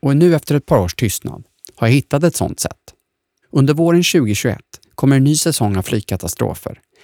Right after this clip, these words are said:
exklusivt hos Podme. Du hittar Podme-appen i App Store eller Google Play.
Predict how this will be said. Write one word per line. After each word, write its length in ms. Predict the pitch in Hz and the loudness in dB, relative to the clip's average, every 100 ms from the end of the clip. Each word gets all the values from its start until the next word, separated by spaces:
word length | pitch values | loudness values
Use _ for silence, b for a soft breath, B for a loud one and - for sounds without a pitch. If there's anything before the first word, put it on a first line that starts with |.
| b b | b b
exklusivt 720 | 139 - - 147 - 104 - | -6 -4 -2 -2 0 -4 -4
hos 140 | 107 - | -6 -4
Podme. 400 | 139 131 107 - _ _ _ _ _ B B B _ | -4 -2 -4 -6 _ _ _ _ _ B B B _
Du 100 | - | 0
hittar 200 | 143 - | 2 0
Podme-appen 840 | 135 170 127 113 98 95 - 104 107 | 0 0 0 0 0 -2 -4 -2 0
i 40 | |
App 220 | 117 120 - | 0 -2 -2
Store 260 | 156 147 | 0 2
eller 120 | 139 | 0
Google 280 | 143 147 147 | 0 0 0
Play. 360 | - - - | 0 -4 -4